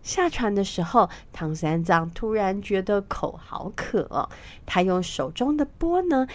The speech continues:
舀起河水来喝。猪八戒看了，也在一旁喊道：“师父，我也渴了，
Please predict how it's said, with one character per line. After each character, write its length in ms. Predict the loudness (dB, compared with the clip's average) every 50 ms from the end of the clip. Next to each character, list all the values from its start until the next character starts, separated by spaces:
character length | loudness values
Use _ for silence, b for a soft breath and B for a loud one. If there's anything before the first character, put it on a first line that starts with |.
| B B -2
舀 220 | 0 2 2 2
起 300 | 0 -2 -2 0 0 -2
河 300 | -2 -4 -6 -4 -4 -4
水 260 | -6 -2 2 2 2
来 260 | 4 2 0 -2 -6 -8 -8
喝。 260 | -4 -2 -2 -2 -2 b b b b b b b b b -4
猪 160 | 0 2 4
八 200 | 4 4 4 4
戒 180 | 4 2 2
看 340 | 2 0 0 2 4 6 6
了， 240 | 8 8 6 4 2 B B B
也 160 | 4 4 4
在 180 | 6 6 4 4
一 120 | 4 2
旁 260 | 0 0 -2 -2 -2
喊 240 | -6 -6 -6 -6 -6 -6 0
道 200 | 2 2 2 B B B B B B
：“师 420 | -10 -8 -2 0 2 2 2 2
父， 340 | 4 6 6 6 6 4 2 4
我 160 | 4 6 6
也 180 | 6 6 4 2
渴 460 | 0 -2 0 2 4 4 6 6 8
了， 240 | 6 6 6 4